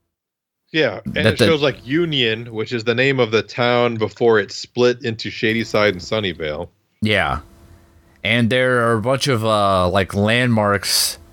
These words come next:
Speaker 2: that the nurse has written over on a map in the journal. And they find the witch's house with a bunch of X's around it. And they're like, "Well, let's go get high on random pills and check this shit out."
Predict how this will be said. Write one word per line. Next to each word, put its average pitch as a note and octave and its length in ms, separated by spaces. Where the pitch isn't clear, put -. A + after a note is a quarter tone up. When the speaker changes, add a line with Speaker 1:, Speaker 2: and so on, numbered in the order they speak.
Speaker 2:
that F#2+ 280
the G#2+ 80
nurse A2 480
has G#2+ 340
written G2+ 340
over F#2+ 480
on G2 220
a F#2 60
map G#2 340
in G2 100
the F#2 80
journal. E2+ 560
And G2+ 160
they G#2 80
find A#2+ 460
the G2 340
witch's G#2 480
house F2 540
with G2+ 160
a G2+ 60
bunch G#2 280
of G#2 100
X's A2 380
around F#2 380
it. F#2 160
And F#2 80
they're G#2+ 160
like, F#2 220
"Well, B2 260
let's D#3 300
go C#3 300
get B2 220
high C3 280
on B2+ 220
random B2+ 380
pills C#3+ 400
and F#2+ 80
check - 260
this F3 140
shit G2+ 260
out." F2+ 280